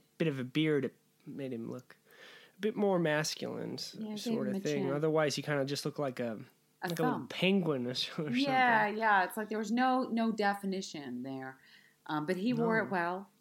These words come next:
Speaker 2: and, um, <sighs> I just can't believe he's gone. Oh.
Speaker 1: And in such a gruesome, well, in a way, he was doing what he loved,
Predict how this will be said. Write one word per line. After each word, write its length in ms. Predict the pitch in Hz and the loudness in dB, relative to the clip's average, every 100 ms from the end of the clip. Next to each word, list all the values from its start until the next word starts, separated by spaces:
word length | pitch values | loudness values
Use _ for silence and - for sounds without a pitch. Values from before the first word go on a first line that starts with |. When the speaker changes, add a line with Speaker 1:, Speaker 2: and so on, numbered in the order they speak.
| _ | _
Speaker 2:
and, 320 | 175 175 175 | -4 -4 -2
um, 320 | 180 170 175 170 _ _ _ _ _ _ | -2 -2 -4 -10 _ _ _ _ _ _
<sighs> 400 | _ _ _ - | _ _ _ -8
I 300 | 247 247 254 | -4 -4 -4
just 180 | - 247 | -8 -8
can't 200 | - 269 | -4 -4
believe 180 | 254 254 | -2 -6
he's 140 | 233 226 | -8 -10
gone. 320 | 214 277 233 _ _ _ _ _ | -12 -12 -18 _ _ _ _ _
Oh. 260 | 220 214 190 147 - - - - - - - - _ _ - - - - - - - | -12 -10 -12 -14 -20 -20 -20 -20 -20 -20 -20 -20 _ _ -12 -10 -8 -10 -18 -16 -2
Speaker 1:
And 160 | 160 | 2
in 160 | 151 147 | 2 2
such 480 | - - 196 - - | 0 -2 -2 -2 -6
a 40 | |
gruesome, 720 | 131 143 147 143 - 127 123 - _ | -6 -4 -4 -4 -6 -6 -8 -12 _
well, 140 | 190 196 | -4 0
in 140 | 247 | 2
a 60 | 247 | 2
way, 540 | 160 139 143 180 190 | 4 2 2 0 -4
he 100 | - | -4
was 200 | 156 143 | -2 -2
doing 300 | 156 147 143 | -2 -2 0
what 100 | 131 | 0
he 100 | 127 | 0
loved, 520 | 117 117 147 160 165 | 0 -2 -2 -4 -10